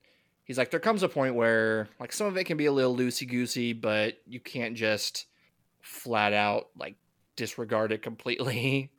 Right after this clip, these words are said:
<laughs> especially so soon after something happens like this."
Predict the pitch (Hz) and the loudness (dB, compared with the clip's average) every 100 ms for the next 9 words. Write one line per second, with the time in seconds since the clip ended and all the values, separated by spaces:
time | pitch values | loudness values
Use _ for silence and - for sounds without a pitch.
0 | _ _ - - 120 - 113 - 113 110 | _ _ -14 -4 -4 -2 -2 -2 -2 -2
1 | - 113 110 107 - 113 113 117 - - | -2 -2 0 -2 -2 -2 -2 -2 -6 -10
2 | 123 127 120 120 131 131 135 - _ _ | -10 -8 -8 -6 -6 -6 -8 -14 _ _
3 | _ _ _ - 104 117 110 - | _ _ _ -16 -10 -4 -4 -4